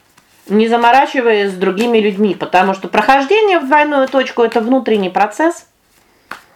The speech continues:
И даже если есть какие-то люди, об которых происходит это проц-, эти процессы, это статисты.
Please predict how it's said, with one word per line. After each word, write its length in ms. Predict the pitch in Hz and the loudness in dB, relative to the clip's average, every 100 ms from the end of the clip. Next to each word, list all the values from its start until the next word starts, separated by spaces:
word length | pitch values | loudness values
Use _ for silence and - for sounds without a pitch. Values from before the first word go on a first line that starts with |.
| _ - - | _ -12 -4
И 100 | 214 | 2
даже 280 | 262 285 | 2 2
если 300 | 285 269 269 | 0 0 0
есть 240 | 269 269 277 | 0 -2 -2
какие-то 460 | 240 247 233 247 | -4 -2 -2 0
люди, 260 | 262 381 285 | 2 2 2
об 200 | 226 226 | 2 2
которых 520 | 247 247 277 254 - | 0 2 2 2 -2
происходит 640 | 202 196 196 - 190 175 | -2 -2 -2 0 0 0
это 140 | 175 202 | -6 -2
проц-, 260 | 262 269 | 0 0
эти 180 | 254 - | -2 -4
процессы, 460 | 262 311 320 415 269 | -2 0 0 0 0
это 160 | 262 | -2
статисты. 560 | - 208 208 - - | -4 -6 -6 -10 -14